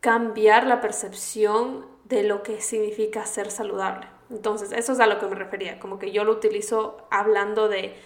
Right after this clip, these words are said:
el grupo de personas a las que yo le puedo cambiar la percepción. Pero tú también lo puedes utilizar hablando de ti mismo,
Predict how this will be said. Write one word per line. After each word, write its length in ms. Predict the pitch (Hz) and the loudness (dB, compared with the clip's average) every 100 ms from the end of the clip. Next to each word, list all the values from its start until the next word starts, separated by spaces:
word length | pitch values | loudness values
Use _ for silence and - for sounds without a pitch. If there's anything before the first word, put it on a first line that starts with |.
| - _ | -20 _
el 240 | - 226 214 | -6 -2 6
grupo 300 | 214 220 220 | 10 10 10
de 80 | 214 | 2
personas 460 | 208 - 202 202 202 | -2 -4 -2 -4 -4
a 200 | - 196 | -4 -4
las 220 | 202 - | -4 -6
que 180 | 226 214 | -4 0
yo 200 | 208 196 | 0 0
le 140 | 202 | -2
puedo 240 | - 196 | -4 -6
cambiar 320 | 196 190 190 190 | -6 -8 -8 -8
la 100 | 190 | -10
percepción. 560 | - - - 269 254 - - - _ | -12 -14 -12 -10 -10 -14 -20 -20 _
Pero 340 | - 285 294 285 | 2 4 4 2
tú 120 | 269 | 0
también 220 | 269 269 | 0 0
lo 100 | 262 | 0
puedes 200 | 262 240 | 2 0
utilizar 680 | 240 226 214 214 277 262 226 | 2 0 0 0 2 2 0
hablando 340 | - 214 214 220 | -2 0 0 0
de 60 | |
ti 120 | 220 | 2
mismo, 340 | 294 427 208 | 8 10 8